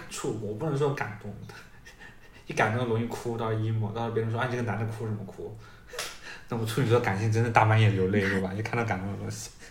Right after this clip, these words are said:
Speaker 1: <laughs>
Speaker 2: 男的为什么不能哭呢？都是人呢。
Speaker 1: 可能别人身上，对，第一次创业的都比较飘嘛，对吧？然后别人理解的创业和你经历的其实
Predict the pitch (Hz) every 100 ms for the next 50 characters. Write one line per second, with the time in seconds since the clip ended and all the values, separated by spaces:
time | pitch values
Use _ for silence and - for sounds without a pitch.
0 | - - 156 - - - - - - -
1 | - 233 220 214 262 269 233 202 226 208
2 | 196 - 208 214 247 - - - - -
3 | - - - - 269 269 208 190 190 208
4 | 214 - - - - - - - - 120
5 | 147 185 185 - 139 175 - 180 165 170
6 | 165 107 110 - 160 160 151 - 143 135
7 | 123 139 117 98 95 120 110 113 107 -
8 | 104 - - 120 123 127 120 - 127 127
9 | 120 120 110 113 117 120 113 110 117 110
10 | 117 113 113 110 110 110 110 113 117